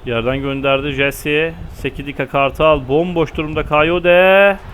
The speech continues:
Top ağlarımızda bir sıfır yenik durumdayız. Kendi evimizde Ümraniye Spor karşısında. Sekidika ve Kayode'den korkuyorum demiştim.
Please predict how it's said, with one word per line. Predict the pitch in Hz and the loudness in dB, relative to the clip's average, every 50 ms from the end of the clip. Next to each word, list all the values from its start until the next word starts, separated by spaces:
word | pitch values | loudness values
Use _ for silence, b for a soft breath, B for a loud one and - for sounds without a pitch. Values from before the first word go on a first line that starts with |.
| - - - - - - - - - - - - - - - - - - - - - - - | -18 -20 -20 -20 -20 -20 -20 -20 -20 -20 -20 -20 -20 -20 -20 -20 -20 -20 -20 -20 -20 -18 -4
Top | - 165 160 - - | 0 2 2 4 6
ağlarımızda | 170 160 160 156 156 156 156 156 156 160 156 143 139 151 151 165 170 175 175 170 143 135 | 6 6 8 8 6 4 2 2 0 -2 -2 0 2 2 2 2 4 2 2 2 0 2
bir | 170 220 202 | 2 2 2
sıfır | - - 165 160 180 | 2 -4 -6 0 0
yenik | 190 180 175 170 - | 0 2 0 0 -2
durumdayız. | 180 160 160 160 160 160 165 170 165 - - - | -4 -4 -2 -2 -2 -2 -2 -2 -4 -6 0 2
Kendi | 170 165 160 156 165 | 2 2 2 2 0
evimizde | 165 160 160 156 147 139 160 | 0 0 -2 -2 -2 -2 -2
Ümraniye | 160 151 156 175 180 170 160 156 | -2 0 2 2 2 2 2 -2
Spor | 143 - - 156 147 131 | -2 -2 -2 -2 -2 0
karşısında. | - 147 143 139 135 127 - - 139 139 139 147 156 175 B B B B B B B - | 0 2 2 2 0 -2 -6 -8 -8 -2 0 0 0 0 B B B B B B B -8
Sekidika | - - 160 - 170 170 170 170 190 185 | -4 -4 -4 -2 -4 -6 0 2 2 2
ve | 185 | 2
Kayode'den | 180 - 185 185 180 160 170 170 180 180 | 0 2 2 2 2 2 0 -2 -2 -4
korkuyorum | 175 - 185 185 175 165 - 190 180 147 143 139 | -2 0 0 0 0 0 0 0 0 0 -2 -2
demiştim. | 175 196 170 143 - - - 156 175 196 | -2 -2 -2 -4 -6 -6 -6 -6 -6 -6